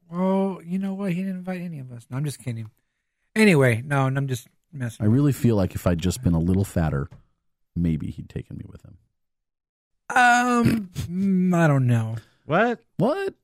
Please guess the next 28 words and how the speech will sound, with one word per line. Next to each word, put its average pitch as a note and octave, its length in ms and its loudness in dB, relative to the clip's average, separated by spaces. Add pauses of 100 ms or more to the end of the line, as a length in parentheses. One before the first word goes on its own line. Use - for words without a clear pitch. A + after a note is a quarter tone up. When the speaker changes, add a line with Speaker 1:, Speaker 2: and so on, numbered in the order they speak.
(100)
Speaker 3:
What? A#3+ 380 -2
Speaker 2:
What? A4 420 -4
Speaker 3:
What? G3 320 0
Speaker 2:
Say D4 300 -4
what? G#4+ 420 -4 (180)
Speaker 3:
Okay. D#3 440 -4 (160)
Speaker 2:
No. - 80 -8 (420)
I F3 60 -4
mean, F3+ 160 2
we G#3 100 2
were, G3+ 260 0 (380)
well, A#2 220 2
no, - 60 4
Speaker 3:
What? A2+ 100 2
Speaker 2:
yesterday A#2+ 300 0
was F2+ 140 0
Monday. F2 320 -2
Today A#2 380 2
he - 160 -4
went, D#2+ 260 -6
right? F2+ 300 -4 (800)
Speaker 1:
No, E3 220 2
he B2 180 0
went D#3+ 200 2
on C3+ 100 -2
Saturday, C#3 480 0
I A#2 60 -14
believe. A#2 280 -18